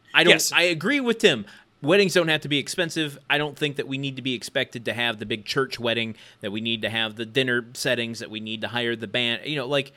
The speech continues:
Speaker 1: it's fine to have one or some or all of those things if you want them.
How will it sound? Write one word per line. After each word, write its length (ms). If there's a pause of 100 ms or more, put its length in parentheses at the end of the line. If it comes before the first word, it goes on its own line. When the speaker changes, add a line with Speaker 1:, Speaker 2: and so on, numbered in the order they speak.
(600)
Speaker 1:
it's 220
fine 240
to 60
have 240
one 280
or 120
some 280
or 100
all 280
of 100
those 240
things 400
if 160
you 120
want 300
them. 260